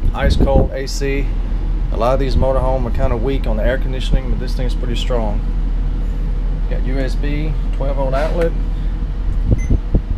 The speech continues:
Straightforward.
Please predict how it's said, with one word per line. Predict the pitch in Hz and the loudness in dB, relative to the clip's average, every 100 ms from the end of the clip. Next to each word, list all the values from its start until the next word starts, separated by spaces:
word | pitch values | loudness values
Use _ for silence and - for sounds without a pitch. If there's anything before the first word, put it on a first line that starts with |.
| - - - - - - - - - - - - - - - - - - - - - - - - - - - - | 0 0 0 -2 0 2 2 2 2 2 0 -2 -2 0 0 0 -2 -2 -2 0 0 0 0 2 0 0 0 2
Straightforward. | 131 139 - 147 151 147 143 | 2 2 0 2 2 2 0